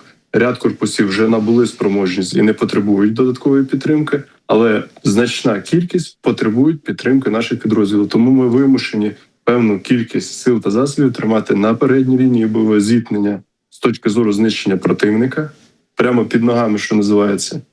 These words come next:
поступившися тимчасовим розвитком по знищенню ворога на оперативному рівні. Це там сімдесят, сто, сто п'ятдесят кілометрів. Абсолютно очевидно, чим більше їх там знищимо, тим менше прийде на передню лінію бойового зіткнення.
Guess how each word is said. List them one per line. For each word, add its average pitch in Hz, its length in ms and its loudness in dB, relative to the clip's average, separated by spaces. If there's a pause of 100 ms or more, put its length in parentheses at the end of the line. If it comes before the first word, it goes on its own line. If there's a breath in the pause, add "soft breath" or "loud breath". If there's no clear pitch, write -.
(340)
поступившися - 920 -2
тимчасовим 104 640 0
розвитком 139 520 0
по 107 100 -4
знищенню 120 460 0
ворога 131 320 2
на 104 140 -4
оперативному 131 640 0
рівні. 110 320 0 (600)
Це - 220 -4
там - 200 -10
сімдесят, 127 720 0
сто, - 240 0
сто 131 180 -6
п'ятдесят 107 420 -2
кілометрів. 104 500 -2
Абсолютно 143 380 0
очевидно, 143 340 0
чим 117 180 0
більше 127 240 0
їх 123 80 -2
там 123 140 -2
знищимо, 131 420 0
тим 113 140 -2
менше 120 240 0
прийде 110 260 0
на 110 100 0
передню 107 300 0
лінію 107 220 2
бойового 107 180 4
зіткнення. - 380 -2